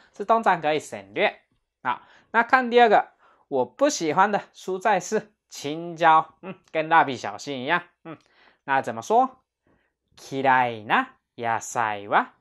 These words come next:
ピーマンです。嫌いな野菜はピーマンです。不喜欢的蔬菜是青椒。这样。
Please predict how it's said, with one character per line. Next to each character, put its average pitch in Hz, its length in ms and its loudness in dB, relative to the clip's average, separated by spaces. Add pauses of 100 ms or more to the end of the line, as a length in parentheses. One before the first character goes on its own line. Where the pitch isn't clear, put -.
(180)
ピ 254 220 -8
ー - 20 -10
マ 277 160 -4
ン - 20 -6
で 180 180 -6
す。 - 240 -16 (380)
嫌 113 420 -6
い 95 100 -20
な 202 280 -8 (120)
野 113 220 -4
菜 101 360 -14
は 214 240 -4 (180)
ピ 247 220 -12
ー - 20 -8
マ 233 160 -4
ン - 20 -14
で 117 140 -14
す。 - 220 -20
不 131 100 -10
喜 117 200 -12
欢 180 160 -4
的 240 100 -4
蔬 226 180 -8
菜 247 180 0
是 254 260 -10 (140)
青 113 260 -16
椒。 104 200 -12 (180)
这 - 80 -14
样。 - 80 -20